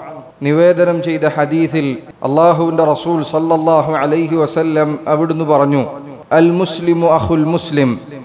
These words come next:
ഒരു മുസ്ലിം മറ്റൊരു മുസ്ലിമിന്റെ സഹോദരനാണ്. ലാ യസ്ലിമുഹു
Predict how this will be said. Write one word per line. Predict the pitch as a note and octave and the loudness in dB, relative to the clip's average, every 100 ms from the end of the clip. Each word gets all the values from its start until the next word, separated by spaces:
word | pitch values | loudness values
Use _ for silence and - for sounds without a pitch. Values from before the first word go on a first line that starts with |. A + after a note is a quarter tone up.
| - | -4
ഒരു | C#3 | -2
മുസ്ലിം | D#3 F#3 F#3 F3+ F3 | 0 0 0 2 2
മറ്റൊരു | D#3+ F#3 F3 | 0 0 0
മുസ്ലിമിന്റെ | D#3+ - F3+ F3 E3 | -2 -2 -2 0 2
സഹോദരനാണ്. | D#3 D#3 D3+ E3 D#3+ D#3 C#3+ A2+ - - - - B2+ | 2 2 2 2 4 4 2 0 -6 -16 -18 -12 0
ലാ | C#3+ E3+ | 2 4
യസ്ലിമുഹു | F3 D#3 D3+ E3+ F#3 F3+ D#3+ E3 | 4 2 2 2 2 0 0 0